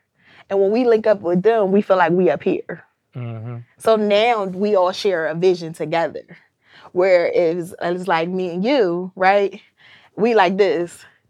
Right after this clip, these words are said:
Speaker 1: We feel like, we may feel like we each other's competition, but really we not each other's competition.
Speaker 2: Yeah.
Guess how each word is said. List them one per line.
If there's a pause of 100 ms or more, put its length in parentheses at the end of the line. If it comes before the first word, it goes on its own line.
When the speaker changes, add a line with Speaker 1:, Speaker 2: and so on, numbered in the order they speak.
(160)
Speaker 1:
We
feel
like,
we
may
feel
like
we (160)
each
other's
competition,
but
really
we
not
each
other's
competition. (200)
Speaker 2:
Yeah.